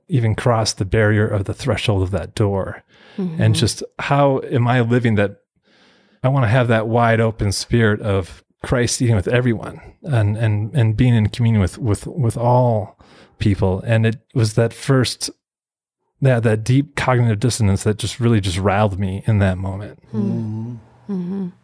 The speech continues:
Speaker 1: So I didn't have the language, but that, that instinct for Everything Belongs was,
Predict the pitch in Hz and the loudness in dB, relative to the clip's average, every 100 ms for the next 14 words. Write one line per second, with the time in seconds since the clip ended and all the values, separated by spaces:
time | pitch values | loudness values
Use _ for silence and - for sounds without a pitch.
0 | _ - - 123 127 135 135 127 117 123 | _ -8 -2 2 2 2 2 2 2 4
1 | 127 107 87 110 101 104 - - 165 107 | 4 2 0 0 2 0 -2 -8 -2 -2
2 | - 139 135 - 101 - - 127 113 101 | 2 0 0 -2 -6 -8 -4 0 2 0
3 | - 117 101 110 92 101 95 95 - 95 | 0 -2 0 0 2 2 2 0 0 -2
4 | 85 - 156 | -2 -6 -14